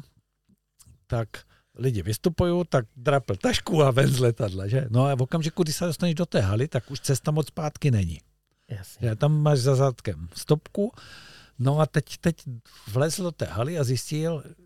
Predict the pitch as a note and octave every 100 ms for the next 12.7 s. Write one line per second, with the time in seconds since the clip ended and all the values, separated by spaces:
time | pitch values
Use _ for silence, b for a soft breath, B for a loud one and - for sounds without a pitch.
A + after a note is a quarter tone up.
0 | _ _ _ _ _ - A#2+ A#2 C3 C#3
1 | C#3 C3 A2+ G#2 C3 A#2+ A#2 - D3 -
2 | G2+ G#2+ A#2 A#2 B2 C#3+ C3+ - - -
3 | D3+ - A2 A2 E3+ C#3+ F3+ - B B
4 | B B - B2 G#2+ B2 C3+ - D#3+ D3
5 | C3+ D#3 A#2+ D#3+ - D#3 C3 C3+ - B2+
6 | A2 G#2+ A#2+ B2+ - - D3 B2+ C3 A#2+
7 | E3 G#2+ G2+ C#3+ C#3 C3 C#3 E3 B2+ A#2
8 | - A#2 B2+ C#3 B2+ C#3 D#3+ D#3+ C3 F3+
9 | B B B B - A#2+ B2 - _ _
10 | B2 A#2+ C3+ C3 - C#3+ B2 C3 C3+ C3
11 | F3 D3+ B2 - B2+ D3 C#3 D3+ E3+ D#3+
12 | B2+ C3+ C#3+ D#3 - C#3 B2